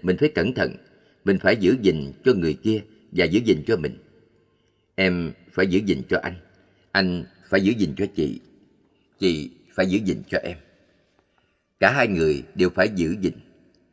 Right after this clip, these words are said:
Người kia, mình nghĩ sẽ không bao giờ làm những chuyện như vậy. Mình tin người kia, mình nghĩ không sao đâu. Nhưng thật ra,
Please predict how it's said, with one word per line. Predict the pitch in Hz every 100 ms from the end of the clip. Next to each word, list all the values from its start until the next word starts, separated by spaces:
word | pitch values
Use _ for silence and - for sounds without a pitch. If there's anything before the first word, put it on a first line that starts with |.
| _ _ -
Người | 87 92 82
kia, | 117 117 - - - _ -
mình | 98 90
nghĩ | 80 78 101 -
sẽ | - 123
không | 135
bao | 120 113
giờ | 87 78 69 -
làm | 82 80 73
những | 85 80
chuyện | 90
như | 101 98
vậy. | - - _ _ _ _ _ _ _
Mình | - 95
tin | 117 139
người | 92 73
kia, | - 107 - _ _ _ -
mình | 92 95
nghĩ | 85
không | - 104
sao | - 95
đâu. | 95 98 - _ _ _ _ _ _ -
Nhưng | -
thật | 196 78
ra, | 104 92 82